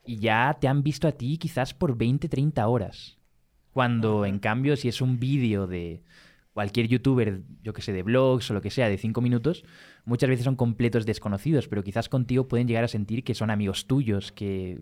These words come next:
Speaker 1: comparten todas tus opiniones, que, que eres parte de, de su familia, hasta llegan a esos niveles de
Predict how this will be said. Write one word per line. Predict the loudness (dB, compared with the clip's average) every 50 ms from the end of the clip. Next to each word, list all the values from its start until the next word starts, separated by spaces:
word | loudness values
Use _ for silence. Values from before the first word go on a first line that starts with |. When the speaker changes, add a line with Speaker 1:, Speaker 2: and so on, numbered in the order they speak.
| -12 _
Speaker 1:
comparten | -6 -4 -2 0 0 0 0 0 2
todas | 2 2 0 0 -4
tus | -6 -4 -4
opiniones, | -4 -4 -2 0 0 2 2 2 2 0 0 -2 -6 -10 -18 -20 -20 -20 -20 -20 -20 -20 _ _ _ _
que, | -10 -6 -6 -4 -4 -6 -8 -10 -12 -16 _ _ _ -8
que | -2 0
eres | 0 0
parte | 2 2 2 2 2 2 2 4
de, | 4 4 4 4 2 2
de | 0 -4
su | -4 -6
familia, | -12 -6 0 2 4 4 4 4 4 2 2
hasta | 0 -2 -2 -4 -4 -4 -4
llegan | -4 -2 0 0 2 2
a |
esos | 0 0 0 2
niveles | 2 2 4 2 2 0 0
de | -2 0 0 0 -2 -4 -6 -8